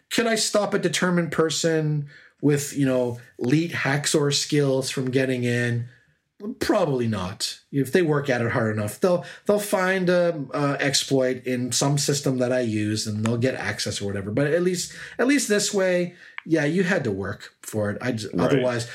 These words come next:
Speaker 1: 'cause if you're not gonna, like, really, my personal opinion, if you're not gonna go all the way and really work hard to secure your laptop, you might as well do nothing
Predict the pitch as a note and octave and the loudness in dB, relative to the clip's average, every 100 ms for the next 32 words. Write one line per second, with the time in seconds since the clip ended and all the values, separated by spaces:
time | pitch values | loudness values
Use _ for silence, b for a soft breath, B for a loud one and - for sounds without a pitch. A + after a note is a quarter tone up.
0 | B - F3 F#3 G3+ B3 A#3+ F3+ D#3+ D#3+ | B 2 2 2 2 2 0 2 2 0
1 | D3+ G3+ E3 C3+ B2+ D#3+ F3 F#3 G3+ F3 | 2 2 2 -2 -4 -4 -2 0 0 2
2 | D#3+ C#3+ F3+ F3 A3+ A#3+ C#4+ A3+ F#3 E3+ | 0 0 -2 0 0 0 0 0 2 2
3 | D#3 D3+ D3 C3 C3 A#2+ A#2+ B B C3 | 2 0 2 2 2 -2 -4 B B 0
4 | C#3+ D#3 C#3 C#3+ C#3+ C3 C3 A#2+ - A#2 | 2 4 2 0 0 -2 0 -2 -4 -2
5 | - C3 B2 A#2+ - A#2 A#2+ B2 - A2 | 0 0 0 -4 -4 -2 0 -2 -2 -4
6 | - B - A3 G#3+ F3+ E3 C#3 B2 A#2 | -4 B -2 0 2 0 2 2 2 -2
7 | - F2 | -4 -10